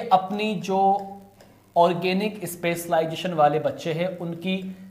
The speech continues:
second book है और आपको पता होना चाहिए पचास नंबर का exam में paper आता है। अब देखो सवाल ये उठता है कि ये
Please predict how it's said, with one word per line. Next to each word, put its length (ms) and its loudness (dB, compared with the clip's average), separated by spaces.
second 460 -2
book 200 0
है 100 0
और 120 4
आपको 300 4
पता 240 0
होना 260 0
चाहिए 280 -6
पचास 500 2
नंबर 260 2
का 160 4
exam 380 2
में 140 -2
paper 260 -2
आता 240 -8
है। 160 -18
अब 160 -2
देखो 180 0
सवाल 380 6
ये 60 0
उठता 260 -4
है 60 2
कि 140 -4
ये 160 4